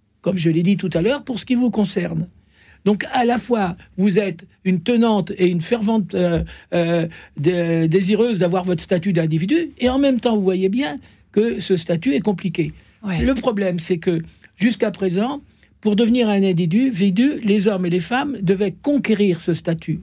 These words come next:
Speaker 1: en ayant été élevés comme des sujets de leur histoire, euh, familiale.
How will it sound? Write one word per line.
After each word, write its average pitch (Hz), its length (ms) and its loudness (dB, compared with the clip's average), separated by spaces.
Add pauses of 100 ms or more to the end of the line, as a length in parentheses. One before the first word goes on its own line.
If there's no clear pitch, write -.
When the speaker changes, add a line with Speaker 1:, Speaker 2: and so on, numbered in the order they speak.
(140)
Speaker 1:
en 170 140 2
ayant 185 200 2
été 175 280 0
élevés 226 400 0 (440)
comme 185 160 0
des 175 120 2
sujets 226 580 2 (140)
de 180 100 0
leur 175 160 0
histoire, 214 480 0
euh, 175 160 2
familiale. 170 680 0